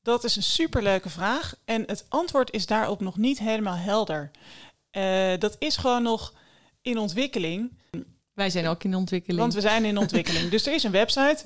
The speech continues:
Speaker 1: W W W punt leadingdokters punt N L. En daarop staat een button en die, daar kan je op klikken. En daar staat, eh, "Doe jij mee?" Vraagteken. En dan klik je erop en dan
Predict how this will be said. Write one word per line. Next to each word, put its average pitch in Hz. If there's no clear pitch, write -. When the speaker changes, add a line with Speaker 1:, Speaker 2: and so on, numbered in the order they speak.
Speaker 1:
W 165
W 220
W 175
punt 175
leadingdokters 185
punt 240
N 180
L. 214
En 190
daarop 185
staat 202
een 185
button 247
en 196
die, 190
daar 190
kan 196
je 180
op 175
klikken. 233
En 214
daar 190
staat, 190
eh, 185
"Doe 233
jij 190
mee?" 208
Vraagteken. 233
En 247
dan 196
klik 233
je 262
erop 247
en 202
dan 180